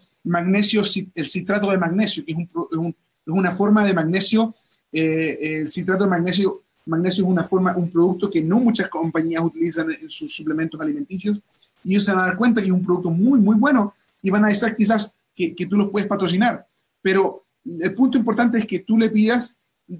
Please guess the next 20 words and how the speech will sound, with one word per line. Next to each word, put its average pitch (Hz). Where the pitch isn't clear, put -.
en 175
la 165
conversación 170
al 233
doctor 220
si 190
es 180
que 170
ellos 180
te 190
recomiendan 170
o 165
no 185
ocuparlo 185
durante 160
tu 156
embarazo 156
o 160
tu 180
lactancia. 160